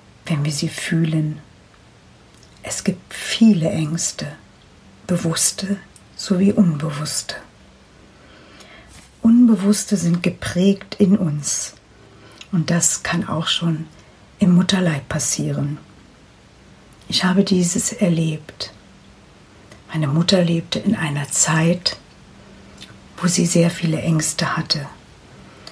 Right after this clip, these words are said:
Und das hat sich natürlich auf mich übertragen. Wenn ihr mehr darüber erfahren möchtet, dann in meinem Buch.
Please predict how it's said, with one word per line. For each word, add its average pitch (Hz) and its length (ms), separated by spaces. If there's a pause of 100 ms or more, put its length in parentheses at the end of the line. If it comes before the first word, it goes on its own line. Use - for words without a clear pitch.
(1700)
Und 156 640 (1300)
das - 220
hat 151 140
sich - 180
natürlich 156 560
auf - 160
mich 160 220
übertragen. 156 800 (1800)
Wenn 185 220
ihr 185 120
mehr 185 240
darüber 202 360
erfahren 175 560
möchtet, 175 420 (1160)
dann 185 160
in 185 80
meinem 190 340
Buch. 175 400